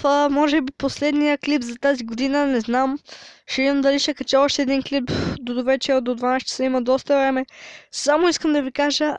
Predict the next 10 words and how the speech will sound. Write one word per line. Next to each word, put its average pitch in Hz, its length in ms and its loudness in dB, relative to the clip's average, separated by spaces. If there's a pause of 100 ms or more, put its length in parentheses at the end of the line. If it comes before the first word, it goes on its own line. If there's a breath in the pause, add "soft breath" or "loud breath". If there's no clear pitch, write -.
вижте 294 520 0 (100)
отбора, 262 480 0
това 285 180 2
ми 269 120 2
е 269 40 2
новия 254 320 2
отбор 254 220 0
на 254 160 0
fifa 240 360 -2
Mobile. 240 340 0